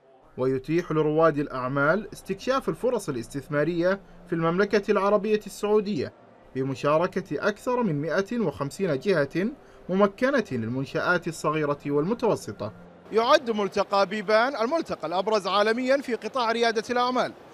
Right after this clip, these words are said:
المعني بتمكين البيئة الريادية لرواد الأعمال المحليين والدوليين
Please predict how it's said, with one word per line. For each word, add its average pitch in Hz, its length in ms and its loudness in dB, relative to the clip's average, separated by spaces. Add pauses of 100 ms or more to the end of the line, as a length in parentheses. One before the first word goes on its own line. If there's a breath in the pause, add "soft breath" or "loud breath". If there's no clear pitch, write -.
(260 loud breath)
المعني 190 560 0
بتمكين 226 520 -2
البيئة 220 500 0
الريادية 226 680 4
لرواد 233 460 2
الأعمال 226 640 0 (340 loud breath)
المحليين 277 640 -2
والدوليين 262 640 0